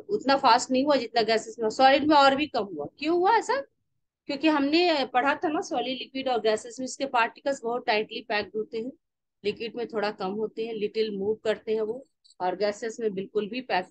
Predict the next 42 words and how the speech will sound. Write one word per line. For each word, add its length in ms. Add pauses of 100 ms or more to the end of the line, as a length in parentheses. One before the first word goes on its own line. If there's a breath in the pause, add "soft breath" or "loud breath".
नहीं 140
होते 240
हैं, 100
इधर 180
उधर 240
घूमते 320
रहते 300
हैं। 80 (540)
तो 60
that's, 320 (1040)
that 180
is 180
the 120
reason, 340
this 180
is 180
the 100
reason, 300 (1160)
ठीक 160
है, 140 (1700)
ठीक 140
है, 220
यही 300
reason 440
है 80 (720)
कि 100
solid 480
में 280
कम 240
होता 320
है, 120
लिक्विड 380
में 100
ज्यादा 280
होता 300
है, 60
और 180
gases 500
में 80
और 220
भी 140
ज्यादा, 300